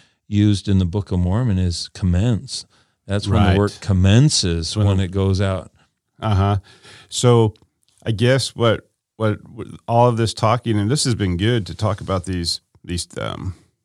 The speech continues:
Speaker 2: miracles, these stories that we've grown up with. And, um,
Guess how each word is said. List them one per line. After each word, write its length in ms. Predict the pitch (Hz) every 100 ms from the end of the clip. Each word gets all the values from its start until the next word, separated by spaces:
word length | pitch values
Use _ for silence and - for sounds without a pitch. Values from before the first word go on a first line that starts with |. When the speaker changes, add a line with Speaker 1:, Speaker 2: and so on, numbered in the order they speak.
| _
Speaker 2:
miracles, 760 | 104 101 104 117 113 117 110 95
these 160 | 90
stories 380 | - 101 101 107
that 60 | 95
we've 160 | 95 90
grown 240 | 104 107
up 160 | 107 110
with. 240 | 113 110
And, 220 | 98 92 85 _ _ _ _ -
um, 600 | 98 92 87 82 82 -